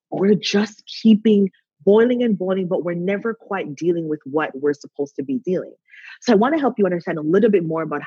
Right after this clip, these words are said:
how these hormones work, because this will help you understand how much control you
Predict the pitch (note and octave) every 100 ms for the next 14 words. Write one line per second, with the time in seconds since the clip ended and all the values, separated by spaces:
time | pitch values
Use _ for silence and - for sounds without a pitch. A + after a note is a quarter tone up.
0 | - D#3+ D#3+ D#3+ - C#3+ C3 B2+ B2+ D#3
1 | - - C3+ D3+ C3+ - G#3 A#3 F#3+ E3
2 | D#3+ D3+ D3+ C#3 C3 D3+ B2+ C3 _ -
3 | - - G3+ F#3 F3+ - E3 C#3+ - D3+
4 | C#3+ C#3+ C3+ C3+